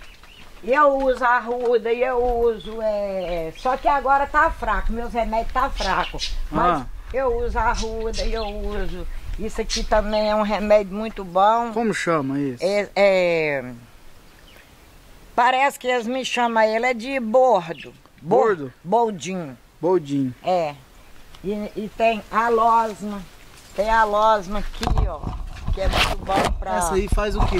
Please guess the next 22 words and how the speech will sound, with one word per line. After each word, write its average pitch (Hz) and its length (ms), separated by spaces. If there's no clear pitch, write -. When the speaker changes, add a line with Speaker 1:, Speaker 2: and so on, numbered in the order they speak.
Speaker 2:
com 160 120
essa 147 240
aí? 143 120
Speaker 1:
Essa 202 340
aqui, 262 340
ó, 226 180
serve 220 420
pra 220 120
dar 214 160
criança 208 500
quando 196 320
tá 190 340
com 196 80
a, 160 640
com 185 100
fofura 185 460
na 180 120
barriga. 190 920
Speaker 2:
Fofura 233 500
é 175 60
gases? 151 560
Speaker 1:
É. 165 320